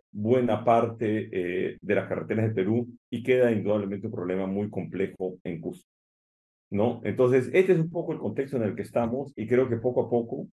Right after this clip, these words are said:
se está ordenando el país, y ojalá que siga así.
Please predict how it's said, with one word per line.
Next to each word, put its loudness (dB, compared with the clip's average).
se -4
está 4
ordenando 0
el -6
país, -2
y -2
ojalá 2
que -6
siga -4
así. -6